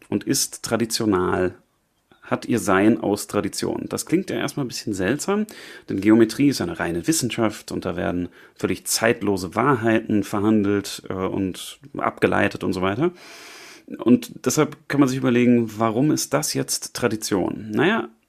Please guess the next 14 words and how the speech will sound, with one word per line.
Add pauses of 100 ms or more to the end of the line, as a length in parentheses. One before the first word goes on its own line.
(160)
weil,
wie
er
sagt,
die
fertige
Geometrie, (640)
mit
der
wir
immer
schon
konfrontiert
sind,